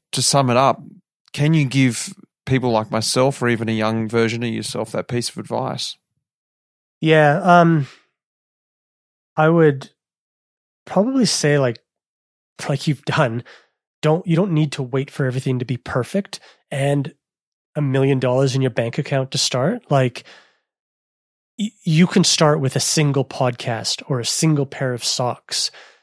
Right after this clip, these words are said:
Speaker 2: right? Like, and that's what a lot of people, they just get, like, hung up on this vision of, like, "I wanna start the biggest apparel company on earth or biggest media
Speaker 1: Mm.
Speaker 2: brand on earth," or whatever it might be. But, like, it's all starts at, like, one thing, right?
Speaker 1: Mm.
Speaker 2: And building on top of another.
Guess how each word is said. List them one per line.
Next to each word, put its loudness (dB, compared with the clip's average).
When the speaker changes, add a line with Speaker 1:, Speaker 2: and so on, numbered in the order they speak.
Speaker 2:
right? 0
Like, 2
and 2
that's 0
what 2
a 2
lot 2
of -8
people, -4
they 0
just -2
get, 0
like, -4
hung 0
up 2
on 0
this -6
vision 0
of, -2
like, -4
"I 0
wanna 0
start -2
the -6
biggest -6
apparel -4
company -4
on -4
earth 2
or 0
biggest -4
media 0
Speaker 1:
Mm. -2
Speaker 2:
brand -4
on -6
earth," -4
or -6
whatever -6
it -14
might -8
be. -2
But, 4
like, 2
it's -2
all 2
starts -2
at, -4
like, -6
one -2
thing, -6
right? -2
Speaker 1:
Mm. 0
Speaker 2:
And -4
building -2
on -4
top -8
of -8
another. -8